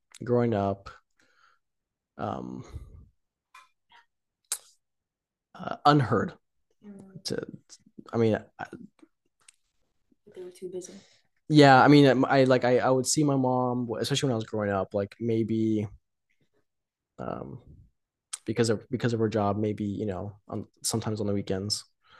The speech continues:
Speaker 1: Uh, and my dad would work, um, you know, sometimes he would work,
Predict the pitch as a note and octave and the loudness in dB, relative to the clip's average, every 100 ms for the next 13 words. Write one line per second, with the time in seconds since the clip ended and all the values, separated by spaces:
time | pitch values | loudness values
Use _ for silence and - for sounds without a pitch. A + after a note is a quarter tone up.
0 | - - _ _ - A2 G2+ G2 A2 G#2+ | -20 -20 _ _ -12 -6 -4 -2 -2 0
1 | G#2 G#2 G2+ G2 G2+ G2+ - _ - - | 0 0 0 0 -4 -6 -12 _ -14 -12
2 | - - - _ _ _ _ _ - - | -12 -14 -20 _ _ _ _ _ -20 -20
3 | _ A#2 A2 - G2+ G#2 G2+ G#2+ G2 G2 | _ -8 -6 -4 -4 -6 -6 -6 -4 -2
4 | G2+ F#2+ | -2 -4